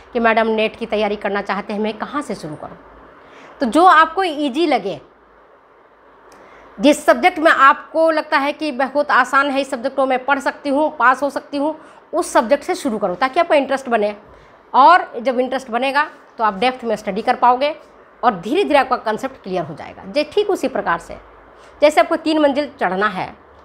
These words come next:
तो आप पहली सीढ़ी चढ़ते हो, फिर दूसरी, तीसरी, चौथी, पाँचवीं, छठी, इस प्रकार से आप पूरे मंजिल को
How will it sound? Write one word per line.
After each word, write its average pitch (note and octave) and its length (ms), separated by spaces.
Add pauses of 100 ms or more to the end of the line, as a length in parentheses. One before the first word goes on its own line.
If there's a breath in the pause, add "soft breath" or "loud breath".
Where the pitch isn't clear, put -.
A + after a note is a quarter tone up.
तो D4+ 140
आप C#4+ 180
पहली A#3+ 240
सीढ़ी B3 200
चढ़ते F#3 340
हो, F3 40
फिर A#3+ 180
दूसरी, A3 300
तीसरी, G#3+ 280
चौथी, F#3+ 300
पाँचवीं, F#3+ 300
छठी, G3 260
इस F#3+ 160
प्रकार F3+ 300
से F#3+ 140
आप B3 220 (640)
पूरे E4+ 200
मंजिल B3 280
को D4+ 220